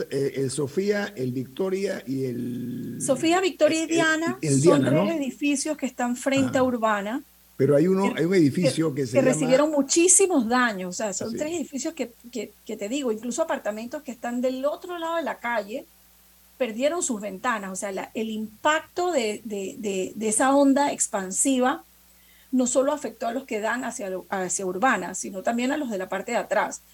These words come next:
Speaker 2: En
Speaker 1: Pero
Speaker 2: mi
Speaker 1: te iba a decir
Speaker 2: casa,
Speaker 1: eso.
Speaker 2: afortunadamente, solo fue una ventana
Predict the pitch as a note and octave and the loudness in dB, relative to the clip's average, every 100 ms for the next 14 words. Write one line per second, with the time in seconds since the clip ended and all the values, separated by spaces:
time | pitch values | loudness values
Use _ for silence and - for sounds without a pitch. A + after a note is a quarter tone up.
0 | _ - B2 A#2 - C3 F#3 - - - | _ -4 -2 2 2 4 2 2 -2 -2
1 | B3 A#3+ B3+ C#4 C#4 C#4+ C#4 C#4 C#4 C4+ | -2 2 2 0 -2 0 0 0 -2 -2
2 | B3 F#3+ G3+ A#3 G3+ B3 | -2 -6 -4 -2 -4 -8